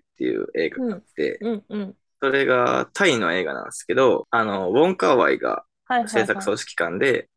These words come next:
Speaker 2: うんうん。
Speaker 1: で、バズ・プンピリアっていう人が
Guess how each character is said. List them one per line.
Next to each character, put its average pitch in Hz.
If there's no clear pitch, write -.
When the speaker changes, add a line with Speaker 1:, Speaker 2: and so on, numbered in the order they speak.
Speaker 2:
う 262
ん 247
う -
ん。 127
Speaker 1:
で、 165
バ 131
ズ・ 147
プ 131
ン 131
ピ 135
リ 101
ア 62
っ -
て -
い 64
う -
人 -
が 131